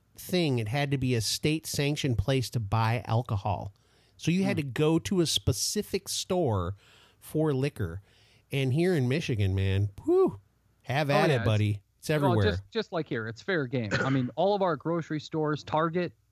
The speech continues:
Speaker 2: I mean, Target, and usually they have some pretty good sales on whiskey.
Speaker 1: Yeah.
Speaker 2: So, which is pretty awesome.
Speaker 1: Yeah.
Speaker 2: So it's,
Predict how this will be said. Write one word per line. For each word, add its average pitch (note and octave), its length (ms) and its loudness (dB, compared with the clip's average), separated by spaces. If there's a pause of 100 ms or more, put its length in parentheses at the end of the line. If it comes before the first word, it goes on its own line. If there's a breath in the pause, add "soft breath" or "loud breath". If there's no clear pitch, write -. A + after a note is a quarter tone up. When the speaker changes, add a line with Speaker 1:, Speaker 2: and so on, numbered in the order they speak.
(120)
Speaker 2:
I D3 80 0
mean, D3 140 4
Target, F3+ 400 0 (180)
and C#3 160 0
usually E3+ 320 0
they C3+ 120 0
have C3 120 -2
some C3 120 -6
pretty D#3 200 -2
good C#3+ 160 -2
sales C3+ 320 0
on A#2+ 140 0
whiskey. D3 360 -2 (240)
Speaker 1:
Yeah. D#3+ 260 0 (100)
Speaker 2:
So, B2 440 0
which D3 200 0
is C3+ 240 0 (160)
pretty D#3 200 2
awesome. D#3+ 440 -2 (220)
Speaker 1:
Yeah. C3+ 160 -4
Speaker 2:
So C#3 300 2
it's, E3+ 320 -4